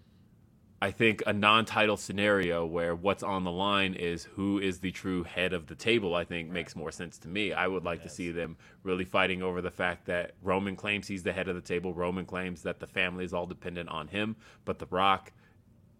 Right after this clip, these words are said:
Speaker 1: you know, he knows that's true because The Rock is like, "Look, I bought you all cars. You
Speaker 2: Mm-hmm.
Speaker 1: know, I, <laughs> I'm
Speaker 2: I'm the head of this table.
Speaker 1: Uh,
Speaker 2: Bucks
Speaker 1: yeah, I'm
Speaker 2: me
Speaker 1: the
Speaker 2: in
Speaker 1: head of this
Speaker 2: house.
Speaker 1: table.
Speaker 2: I do this."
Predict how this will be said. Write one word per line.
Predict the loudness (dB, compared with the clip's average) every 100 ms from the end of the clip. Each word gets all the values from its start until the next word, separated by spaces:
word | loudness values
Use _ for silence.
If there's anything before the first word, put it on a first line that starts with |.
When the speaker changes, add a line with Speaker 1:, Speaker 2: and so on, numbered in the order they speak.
| -16
Speaker 1:
you | -10 -8
know, | -8
he | -2 2
knows | 6 6 6
that's | 0 -4 -6
true | -12 -10
because | -10 -8 -8
The | -4
Rock | 2 2 2
is |
like, | -6 -4
"Look, | -2
I | -2
bought | 0 -2 -2
you | 0
all | 0 2
cars. | 4 4 2 -6 -16 -20 -10
You | -2
Speaker 2:
Mm-hmm. | 4
Speaker 1:
know, | 4 6
I, | 8 8 6 0 0 2 4 4 4
<laughs> | 8
I'm | 8 8 0 -4
Speaker 2:
I'm | -6 -6
the | -8
head | -10
of | -12 -14
this | -6
table. | -4
Speaker 1:
Uh, | 0
Speaker 2:
Bucks | 4
Speaker 1:
yeah, | 8 8
I'm | 8
Speaker 2:
me |
Speaker 1:
the | 6
Speaker 2:
in |
Speaker 1:
head | 6 6
of |
this | 4 2
Speaker 2:
house. | 4
Speaker 1:
table. | 4 2
Speaker 2:
I | -2
do | -4 -8
this." | -10 -14 -16 -18